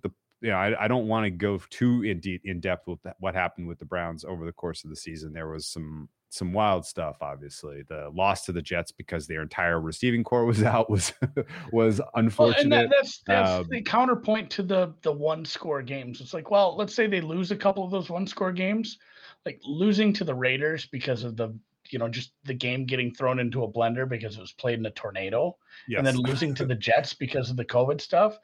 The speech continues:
Speaker 2: The,
Speaker 1: Yeah.
Speaker 2: and honestly, the final game, like, if that game meant anything, I think the Browns, the Br-, even if, if Pittsburgh starts their starters, all of them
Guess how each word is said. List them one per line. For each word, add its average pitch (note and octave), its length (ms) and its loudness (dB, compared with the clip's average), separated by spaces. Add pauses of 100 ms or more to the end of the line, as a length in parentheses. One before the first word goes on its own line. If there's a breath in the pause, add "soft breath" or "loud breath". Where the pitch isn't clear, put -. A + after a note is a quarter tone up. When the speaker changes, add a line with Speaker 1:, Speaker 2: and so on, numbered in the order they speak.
(420 loud breath)
Speaker 2:
The, C#3 80 4
Speaker 1:
Yeah. - 120 4 (140)
Speaker 2:
and C3+ 200 0 (140)
honestly, D3 320 -2
the A#2+ 80 -2
final C3+ 380 -2
game, G#3 480 0 (280)
like, D#3 240 -2
if - 160 -2
that D3+ 200 4
game C#3+ 280 0
meant A2 300 0
anything, A#2+ 600 -2 (120)
I - 100 2
think B2+ 220 -4
the B2 80 -6
Browns, A#2+ 680 0 (460 soft breath)
the C#3 80 2
Br-, C3+ 180 2
even G#3 200 6
if, G#3+ 200 2
if F3 280 0 (100)
Pittsburgh G3+ 420 2
starts - 420 -2
their C#3 380 0 (240)
starters, C#3 800 -2 (220)
all D#3 200 6
of E3+ 80 2
them A3+ 260 0